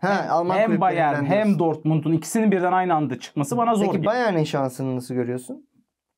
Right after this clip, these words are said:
Speaker 2: Bir tık daha çok.
Speaker 1: İki iki ilk maç. Ee,
Speaker 2: Kara Fatma gibi onlar.
Speaker 1: O ne demek?
Speaker 2: Hamam böceği gibi mi?
Speaker 1: Hmm, ne fark
Speaker 2: Kara-
Speaker 1: eder? Aynı şey.
Speaker 2: Aynı şey mi?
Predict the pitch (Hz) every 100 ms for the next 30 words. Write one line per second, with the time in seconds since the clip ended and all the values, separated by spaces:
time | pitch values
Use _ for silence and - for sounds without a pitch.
0 | - 170 165 120 120 202 233 190 - 139
1 | 123 139 220 - - _ _ _ - 123
2 | 180 226 185 - 127 107 95 92 90 -
3 | _ _ _ _ _ _ 147 143 127 143
4 | 175 190 135 110 101 98 98 87 160 135
5 | 120 - 226 226 123 117 117 226 139 -
6 | - 175 165 - 95